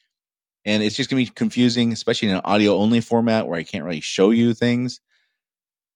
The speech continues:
But I want you to know there's good news. You will one day get this stuff. If you feel like you're struggling with this, you will, I promise you, you will one day get it, and you will be able to use it to make really good decisions for your company.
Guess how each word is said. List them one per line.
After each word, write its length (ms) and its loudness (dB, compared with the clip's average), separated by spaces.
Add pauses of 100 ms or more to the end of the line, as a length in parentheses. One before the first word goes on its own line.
(400)
But 100 0
I 80 6
want 180 2
you 60 -4
to 40 -2
know 120 4
there's 200 4
good 200 4
news. 460 0 (280)
You 240 -2
will 400 4
one 280 2
day 400 2 (140)
get 260 2
this 160 -2
stuff. 260 -8
If 220 -8
you 80 -4
feel 120 -2
like 160 0
you're 120 0
struggling 340 2
with 140 -2
this, 280 0 (560)
you 160 0
will, 160 4
I 120 2
promise 420 -2
you, 80 -6
you 160 -6
will 160 -2
one 300 0
day 260 4
get 300 0
it, 180 2
and 160 0
you 80 2
will 80 2
be 120 -2
able 120 2
to 60 -4
use 180 0
it 80 -8
to 80 -12
make 160 -2
really 380 4
good 120 2
decisions 380 0
for 120 -4
your 40 0
company. 460 -8